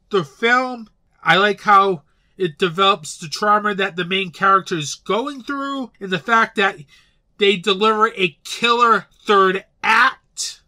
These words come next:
which made this suspenseful.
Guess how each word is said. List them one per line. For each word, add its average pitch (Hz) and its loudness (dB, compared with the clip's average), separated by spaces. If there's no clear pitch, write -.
which 180 -2
made 202 -4
this - -4
suspenseful. 240 -4